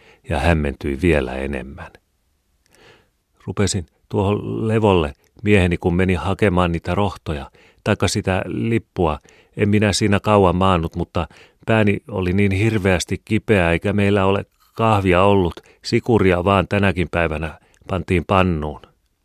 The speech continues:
Hän oli hätääntynyt ja pahensi asiaansa,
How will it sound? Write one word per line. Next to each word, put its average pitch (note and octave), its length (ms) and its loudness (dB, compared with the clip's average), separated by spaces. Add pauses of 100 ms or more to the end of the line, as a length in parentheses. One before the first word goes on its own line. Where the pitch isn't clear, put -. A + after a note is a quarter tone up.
(500)
Hän C#2 220 -10
oli C2 140 -10
hätääntynyt D2+ 680 -8 (100)
ja D#2 160 -14 (180)
pahensi D#2 480 -4
asiaansa, D2+ 640 -6